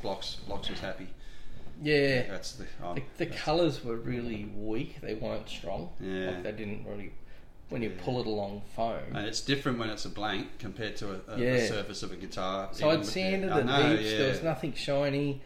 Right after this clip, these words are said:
Speaker 2: but
Speaker 1: Yeah.
Speaker 2: it just, it pulled too easy
Speaker 1: Yeah.
Speaker 2: and
Speaker 1: It's almost
Speaker 2: Yeah.
Speaker 1: like you're gonna have to do a few of 'em, to be honest. Yeah, you might have to get, um,
Speaker 2: Well,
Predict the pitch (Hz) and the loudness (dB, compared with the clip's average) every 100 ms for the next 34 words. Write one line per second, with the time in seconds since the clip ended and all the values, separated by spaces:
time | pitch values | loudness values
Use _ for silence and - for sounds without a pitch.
0 | - - - 131 123 - 123 - - - | -8 -6 -2 0 0 -2 -4 -6 -12 -10
1 | 127 127 - 147 131 - 104 104 110 110 | -8 -6 -2 -2 0 0 0 2 0 0
2 | 110 107 104 101 98 - - - - - | 0 0 0 -2 -4 -6 -10 -10 -10 -10
3 | - - 98 104 127 131 107 127 107 98 | -8 -6 -4 4 6 8 8 8 6 2
4 | 95 98 92 90 98 90 - 92 92 92 | -2 -2 -2 -4 -4 -4 -4 -2 -2 -4
5 | 87 - 85 87 101 - - 92 92 90 | -6 -6 -4 -4 -4 -6 -6 -4 -4 -6
6 | 90 - 101 101 101 92 95 87 - 98 | -6 -8 -6 -2 -2 -2 -4 -4 -2 0
7 | 92 92 - - 139 147 | 0 -2 -4 2 2 2